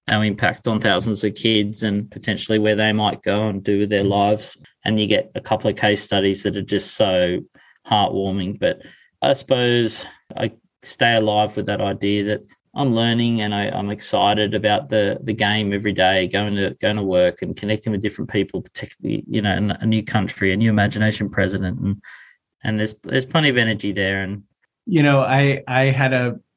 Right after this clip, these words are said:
Speaker 2: a, a fairly significant rejection in, in the last couple of weeks. And what you just said really resonated for me because it was an opportunity for me to even say to my kids,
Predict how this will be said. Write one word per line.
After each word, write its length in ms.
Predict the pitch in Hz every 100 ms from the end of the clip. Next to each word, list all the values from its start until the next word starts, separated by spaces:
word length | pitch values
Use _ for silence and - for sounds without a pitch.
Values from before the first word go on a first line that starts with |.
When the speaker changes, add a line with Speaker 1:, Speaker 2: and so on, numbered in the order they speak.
| -
Speaker 2:
a, 120 | 131 135 _ -
a 160 | 143 143 - 160 - -
fairly 380 | - 330 302 180
significant 760 | - 139 127 131 131 131 123 110
rejection 1000 | 110 110 107 - - 117 110 110 110 -
in, 340 | 113 113 110
in 140 | 110
the 80 | 110
last 300 | 107 107 107
couple 300 | - 113 113
of 40 | 107
weeks. 460 | 107 104 - - - _ - - _
And 160 | 120 120
what 140 | 120
you 160 | 120 131
just 260 | 135 135
said 280 | - 123 117 110
really 420 | 113 113 113 110
resonated 640 | 107 110 110 113 110 104
for 160 | 98 110
me 280 | 107 110 104
because 320 | 101 101 110
it 80 | 113
was 120 | 117
an 120 | 120
opportunity 840 | 123 170 170 139 - 147 143 131
for 220 | 120 - 117
me 240 | 113 120
to 80 | 113
even 320 | 101 110 107
say 240 | - 117
to 80 | 117
my 160 | 107 85
kids, 720 | - 160 143 85 78 - -